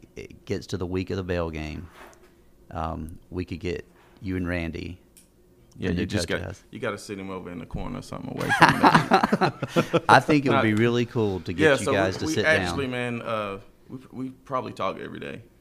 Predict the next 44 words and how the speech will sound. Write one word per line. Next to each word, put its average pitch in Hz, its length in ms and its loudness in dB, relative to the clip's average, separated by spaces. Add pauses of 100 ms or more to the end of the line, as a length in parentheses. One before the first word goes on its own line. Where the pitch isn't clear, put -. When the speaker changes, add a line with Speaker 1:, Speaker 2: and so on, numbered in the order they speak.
(180)
Speaker 1:
Okay. 117 140 -2
Speaker 2:
Um, 90 400 0
just 104 220 -12
coming 107 200 -2
up 90 120 -2
with 90 100 -2
ideas 95 600 -4
of 90 140 -12
how 98 280 -4
to - 160 -14
make 92 500 -10
this 92 180 -14
game, 92 600 -10 (120)
uh, - 280 -8
important 87 800 -10
as 98 200 -10
it 90 120 -14
should 95 340 -12
be. 87 260 -12
Um, - 440 -14 (580)
he 117 180 -6
understands 101 680 -6
the, 90 400 -8
the, 92 320 -10 (720)
the 95 200 -8
impact 101 500 -6
that 85 120 -8
it - 80 -8
has 90 260 -8
on 85 100 -8
the 87 60 -10
community, 87 600 -10 (140)
like, - 240 -6 (140)
like 101 200 -6
myself. 101 440 -8 (180)
So, - 160 -14 (140)
uh, 95 240 -12 (1300)
we're, 117 180 -6
we're 123 80 -6
coming 143 240 -4
up 120 100 0
with 110 120 -8
some 95 100 -8
ideas, 95 800 -4